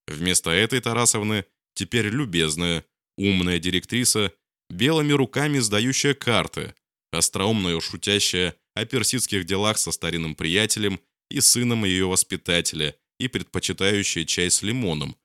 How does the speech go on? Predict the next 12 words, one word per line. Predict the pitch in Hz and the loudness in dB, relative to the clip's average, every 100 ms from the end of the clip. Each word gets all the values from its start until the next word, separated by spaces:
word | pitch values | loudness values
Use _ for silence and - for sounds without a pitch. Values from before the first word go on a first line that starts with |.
| _ | _
а | - | -8
не | 82 78 | -4 -2
со | 82 | -2
сливками. | - 78 73 - - - _ _ _ _ _ _ _ _ _ _ _ | -2 -4 -10 -10 -14 -16 _ _ _ _ _ _ _ _ _ _ _
И | 87 95 | 2 2
на | 95 | 2
вопрос, | 101 - 113 104 - _ _ | 0 0 0 0 -2 _ _
угодно | 107 123 156 156 131 | -4 2 2 2 0
ли | 139 147 | 0 0
ей | 143 | -2
ягод, | 127 131 165 120 - _ _ | 0 0 2 0 -4 _ _
отвечающая: | - 117 139 - 82 73 73 - 78 78 | -6 -4 -2 0 0 0 -2 -4 -4 -6